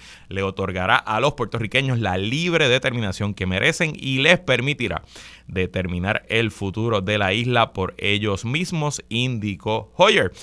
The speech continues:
La congresista puertorriqueña y campeona de Puerto Rico, Nidia Velázquez, fue a Twitter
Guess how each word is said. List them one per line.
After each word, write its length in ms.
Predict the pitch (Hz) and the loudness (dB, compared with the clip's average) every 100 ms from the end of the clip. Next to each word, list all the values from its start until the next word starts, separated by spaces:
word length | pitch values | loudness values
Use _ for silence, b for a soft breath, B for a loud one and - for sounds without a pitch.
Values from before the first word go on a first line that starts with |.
| B B B | B B B
La 340 | - 117 160 - | 0 4 4 2
congresista 680 | 135 127 110 123 117 123 - | -6 -2 -4 -4 0 0 0
puertorriqueña 680 | 113 92 104 101 139 139 131 | -4 -6 -6 -4 0 2 2
y 80 | |
campeona 680 | 160 139 131 113 110 127 123 | 4 4 4 4 4 4 2
de 140 | 107 110 | 0 0
Puerto 240 | 107 101 | -2 -2
Rico, 300 | 127 131 123 | -4 0 2
Nidia 460 | 107 120 160 156 120 | 2 0 4 6 6
Velázquez, 460 | 117 175 - 175 | 6 4 2 -4
fue 300 | - - 113 | -4 -2 2
a 100 | 120 | 2
Twitter 440 | 113 185 220 196 | 2 0 2 2